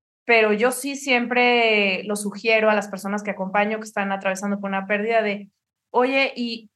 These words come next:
un ritualito que te ayude como a contenerte". Por ejemplo, a mí me contenía, vuelvo al, al,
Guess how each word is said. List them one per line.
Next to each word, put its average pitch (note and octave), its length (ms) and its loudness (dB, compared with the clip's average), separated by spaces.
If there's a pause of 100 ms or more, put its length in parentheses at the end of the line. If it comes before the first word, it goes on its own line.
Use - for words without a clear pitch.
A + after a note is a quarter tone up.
(220)
un C4 120 -2
ritualito B3+ 560 -2
que B3+ 100 -6
te G#3+ 100 -6
ayude A3+ 360 -4
como G#3 280 -2
a F#3+ 120 -2
contenerte". A3 880 -2
Por G#3 80 -8
ejemplo, G3+ 180 0
a G3+ 40 2
mí A3 140 0
me B3 140 0
contenía, A3+ 580 -2
vuelvo G#3+ 240 0
al, A3+ 160 -2
al, G#3 200 2